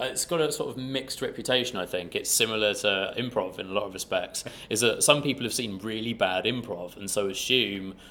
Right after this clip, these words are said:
rightly or wrongly, that all improv is like that. Similar with musical comedy. Um, you see a lot of people who either can't play their instruments,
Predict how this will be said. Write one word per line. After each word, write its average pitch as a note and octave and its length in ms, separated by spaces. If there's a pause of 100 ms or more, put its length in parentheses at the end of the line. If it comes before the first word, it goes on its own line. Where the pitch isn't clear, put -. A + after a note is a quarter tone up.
(200)
rightly G#2+ 340
or F#2+ 100
wrongly, G#2 360
that F#2+ 140
all G#2+ 260
improv F#2+ 340
is F#2 140
like G#2+ 260
that. F2+ 260 (640)
Similar A2 400
with G2+ 220
musical G2 300
comedy. F#2 500 (260)
Um, F2+ 200
you F#2 60
see F#2+ 180
a F#2 60
lot G#2 180
of F2+ 120
people F#2 380
who F#2 80
either F2+ 360
can't A#2 240
play A2 140
their G2 140
instruments, F2+ 640